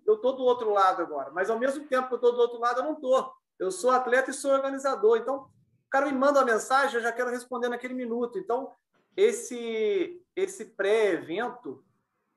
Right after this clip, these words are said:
ele é bem corrido, sabe? Porque você tem que pensar em todos os detalhes. Você tem que elaborar, começa lá você elaborando um percurso,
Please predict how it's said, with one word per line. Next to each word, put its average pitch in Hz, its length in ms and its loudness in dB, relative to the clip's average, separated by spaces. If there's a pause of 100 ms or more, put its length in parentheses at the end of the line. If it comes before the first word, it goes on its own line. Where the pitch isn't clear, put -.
(140)
ele 165 160 0
é 196 60 4
bem 202 880 -2 (200)
corrido, 196 600 6
sabe? 185 400 -2 (520)
Porque 165 1000 0
você 165 160 -10
tem 202 120 -4
que 202 80 -14
pensar 214 320 -2
em 220 40 -8
todos 233 300 0
os 226 60 -12
detalhes. 170 840 0 (480)
Você 147 160 -10
tem 185 160 -4
que 185 80 -4
elaborar, 180 580 2 (120)
começa 214 460 -2
lá 190 180 4
você 190 380 -2
elaborando 180 540 0
um 208 80 -6
percurso, 190 920 -4